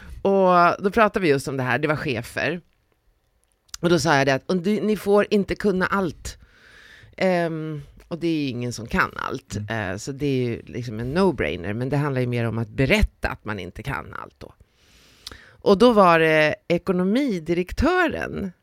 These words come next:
Speaker 1: han sa så här, "Men gud vad skönt, jag hatar Excel."
Speaker 2: Mm. Oh.
Speaker 1: Ja, ett, och, och det,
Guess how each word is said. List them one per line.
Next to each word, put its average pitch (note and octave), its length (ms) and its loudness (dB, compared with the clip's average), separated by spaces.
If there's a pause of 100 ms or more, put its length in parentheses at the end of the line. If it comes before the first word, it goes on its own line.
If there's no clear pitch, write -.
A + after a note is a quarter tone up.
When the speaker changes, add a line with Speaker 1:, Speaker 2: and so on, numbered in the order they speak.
Speaker 1:
han C4 400 0
sa D3+ 500 -2
så - 120 -12
här, C3+ 140 -10
"Men C#3+ 180 -14
gud C#4+ 360 4
vad F3 200 -2
skönt, C4 600 0 (580)
jag G#3 220 4
hatar A#3+ 560 4
Excel." A3+ 640 0 (120)
Speaker 2:
Mm. A2+ 200 0 (320)
Oh. A2+ 140 -4 (400)
Speaker 1:
Ja, D4+ 260 6 (180)
ett, B3 140 2 (100)
och, D#4 260 0
och D#4+ 120 0 (180)
det, G#3+ 140 -2